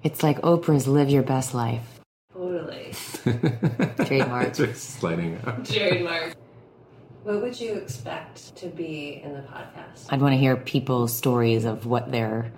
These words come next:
Speaker 1: what triggered something that made them think, like, "Whoa, I gotta not let life happen to me, but take control of,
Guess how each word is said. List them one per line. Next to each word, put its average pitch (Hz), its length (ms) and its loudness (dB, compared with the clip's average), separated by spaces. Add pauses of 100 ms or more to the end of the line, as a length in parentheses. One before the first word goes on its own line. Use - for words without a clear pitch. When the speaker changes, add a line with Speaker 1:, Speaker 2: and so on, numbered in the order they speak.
Speaker 1:
what - 320 0
triggered 151 460 4
something 139 680 4
that 131 180 0
made 135 200 4
them 127 140 2
think, 120 240 0
like, 123 200 -2
"Whoa, 123 380 4
I 120 140 -2
gotta 120 400 0 (100)
not 120 280 2
let 127 260 0
life 120 240 0
happen 127 320 2
to 135 100 2
me, 160 180 6
but 120 260 -2
take 127 220 -2
control 117 580 0
of, 113 340 -8